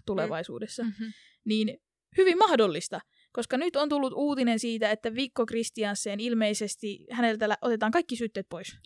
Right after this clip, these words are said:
Speaker 2: Oho.
Speaker 1: Että,
Speaker 2: Se
Speaker 1: ja
Speaker 2: meni läpi.
Speaker 1: Niin.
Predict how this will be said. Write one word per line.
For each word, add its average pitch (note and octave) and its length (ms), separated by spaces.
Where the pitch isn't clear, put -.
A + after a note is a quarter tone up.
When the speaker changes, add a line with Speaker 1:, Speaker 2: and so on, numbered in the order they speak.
Speaker 2:
Oho. F#4+ 220
Speaker 1:
Että, G#3 460
Speaker 2:
Se A#3 60
Speaker 1:
ja A#3+ 100
Speaker 2:
meni B3+ 220
läpi. A#3 320
Speaker 1:
Niin. B3 420